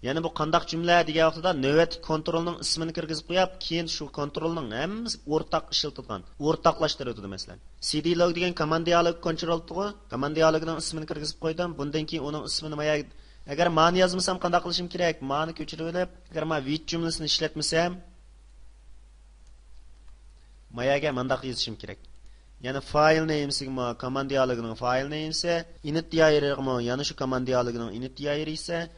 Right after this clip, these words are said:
filter sigma shu command dialog deb yozishim kerak. Filter index kim yozishim kerak. Show open ning oldiga yozishim kerak. Maning oldiga yozishim kerak.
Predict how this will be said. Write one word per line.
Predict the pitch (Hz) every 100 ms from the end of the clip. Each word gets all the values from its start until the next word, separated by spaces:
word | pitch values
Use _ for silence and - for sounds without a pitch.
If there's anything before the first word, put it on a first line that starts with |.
| - - -
filter | 143 135 156 156
sigma | 160 143 127 -
shu | 127 123
command | 123 127 135
dialog | 131 131 131
deb | 139
yozishim | 139 135 147 156
kerak. | 156 156 - - - - - - - -
Filter | 151 135 - 151
index | 147 147 -
kim | 170 156 131
yozishim | 113 - 117
kerak. | 143 156 156 -
Show | - 143 139 156
open | 156 165
ning | 165 165
oldiga | 160 139 127 117
yozishim | 110 127 123
kerak. | 151 160 156 - - - - -
Maning | 110 127 127 113
oldiga | 117 110 117 143 110
yozishim | 104 - 104
kerak. | - 90